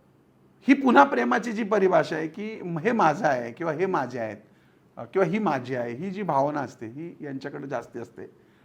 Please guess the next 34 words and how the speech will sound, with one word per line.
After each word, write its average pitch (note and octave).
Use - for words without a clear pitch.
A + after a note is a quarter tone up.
अ, B2
त्याच्यात A3
थोडासा F3+
काम D3+
जीवनाचा C#3
भाग A2
येत G#2
नाही. F#2
परंतु A3
मग A#3+
वाटेल G3
तसं G3
अडकवण्याचा F3
प्रयत्न D3
भावनिक, B2
आर्थिक, A#2+
मानसिक B2
ही D#3+
मंडळी D3
करतात B2
आणि D#3+
त्यासाठी G3
ते G3
वाटेल E3
ते F3
खर्च C#3
करण्याची, C#3
वाटेल C3+
ती E3
किंमत E3
मोजण्याची D3
यांची C#3+
तयारी F#3+
असते. C3+